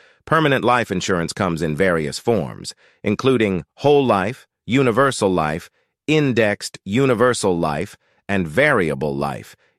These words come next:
each offering different features and investment options.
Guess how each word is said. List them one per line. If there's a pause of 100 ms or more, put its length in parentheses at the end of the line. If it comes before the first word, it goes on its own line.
each
offering
different
features
and
investment
options.